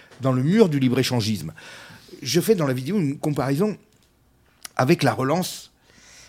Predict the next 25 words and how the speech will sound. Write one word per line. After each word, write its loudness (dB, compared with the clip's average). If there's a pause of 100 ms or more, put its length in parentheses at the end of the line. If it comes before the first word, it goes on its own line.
(120)
par -6
la -4
consommation -6
qu'avaient -10
fait -8
les -10
socialistes -14
en -14
mille -8
neuf -10
cent -8
quatre-vingt-un. -12 (540)
Bon. -14 (480)
Qui -12
s'était -6
terminée -4
par -4
une -6
déroute 0
en -4
mille -6
neuf -6
cent -2
quatre-vingt-trois. -2
Pourquoi ? 2